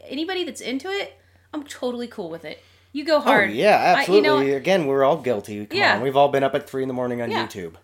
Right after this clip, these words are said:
Speaker 1: Oh, all of us. And, and it's, and I think it's a good thing. I think that we need to all re-, I think we all need to rediscover our sense of wonder a lot of the time.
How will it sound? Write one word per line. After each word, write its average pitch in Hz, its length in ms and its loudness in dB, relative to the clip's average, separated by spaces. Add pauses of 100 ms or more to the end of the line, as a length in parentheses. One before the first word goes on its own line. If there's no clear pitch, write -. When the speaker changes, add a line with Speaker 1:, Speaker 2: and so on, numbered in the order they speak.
Speaker 1:
Oh, 320 320 -6
all 330 220 -4
of 208 80 -8
us. - 340 -10
And, 269 160 -10
and 285 160 -8
it's, - 320 -12
and 285 100 -8
I 339 60 -4
think 392 180 -4
it's 415 120 -4
a 403 60 -2
good 427 180 -4
thing. 294 200 -6
I 269 120 -6
think 359 260 -8
that 381 140 -10
we 339 120 -4
need 330 200 -6
to - 100 -10
all 302 180 -2
re-, 311 200 -10 (500)
I 349 60 -14
think 523 180 -12
we 539 80 -10
all 508 200 -6
need 415 80 -4
to 311 40 -10
rediscover 269 480 -10
our 214 100 -4
sense 214 200 -12
of 190 80 -14
wonder 175 180 -10
a - 80 -10
lot - 140 -12
of - 60 -18
the - 60 -18
time. - 220 -20